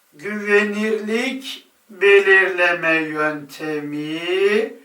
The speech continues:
ölçütle karşılaştırma, geçerlik belirleme yöntemidir. O zaman dikkat. Soru geliyor. Seçenekleri gördün. Öğretmen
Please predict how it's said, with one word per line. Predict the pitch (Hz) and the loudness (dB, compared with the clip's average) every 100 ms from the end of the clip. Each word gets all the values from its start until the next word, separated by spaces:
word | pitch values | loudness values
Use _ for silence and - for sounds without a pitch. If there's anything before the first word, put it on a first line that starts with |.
| _ _ _ | _ _ _
ölçütle | 175 190 190 175 - - 202 - - 180 185 - | -4 -2 0 -4 -10 -6 -4 -4 -8 -8 -8 2
karşılaştırma, | 165 165 165 165 156 156 151 - 160 151 147 156 175 208 226 - _ _ _ _ _ - | 4 4 0 -2 0 0 -2 -6 -4 -4 -4 0 2 2 2 -4 _ _ _ _ _ -16
geçerlik | 180 180 - - - 175 185 180 147 160 160 226 226 - - - _ _ _ _ - | -10 -8 -8 -8 0 2 2 0 -4 -12 -8 -8 -8 -12 -12 -12 _ _ _ _ -6
belirleme | 175 180 175 165 160 156 | 0 2 2 0 -2 -2
yöntemidir. | 147 143 - 147 143 - - - - _ _ _ | -6 -10 -12 -12 -12 -14 -14 -14 -16 _ _ _
O | - | -8
zaman | 202 196 185 | 0 0 0
dikkat. | - 220 196 - - _ _ _ _ _ _ - | -2 4 4 4 -8 _ _ _ _ _ _ -8
Soru | - 170 185 | -6 0 2
geliyor. | 190 175 175 - - | 4 2 0 -4 -10
Seçenekleri | - - 180 180 185 196 | -14 -8 -6 0 0 2
gördün. | 190 185 165 - - _ _ _ _ _ _ _ - | 2 2 -2 -6 -18 _ _ _ _ _ _ _ -2
Öğretmen | 202 196 196 - 208 - - | 2 4 2 0 -2 -2 -6